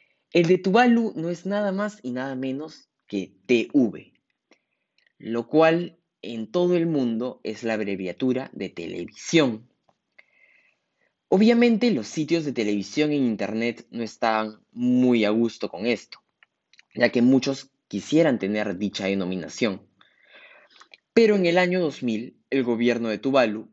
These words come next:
vendió la gestión de dicha denominación a la empresa Dot T V, a cambio de cincuenta millones de dólares americanos. Esta venta ha ayudado mucho a la economía de,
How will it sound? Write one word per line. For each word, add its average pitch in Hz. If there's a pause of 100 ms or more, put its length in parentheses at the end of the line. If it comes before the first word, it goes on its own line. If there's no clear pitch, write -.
vendió 117
la 104
gestión 107
de 87
dicha 95
denominación 113 (260)
a 123
la 123
empresa 139
Dot 117
T 98
V, 85 (1300)
a 123
cambio 139
de 131
cincuenta 117
millones 101
de 85
dólares 80
americanos. 85 (960)
Esta 151
venta 160
ha 123
ayudado 127
mucho 147
a 147
la 139
economía 113
de, 92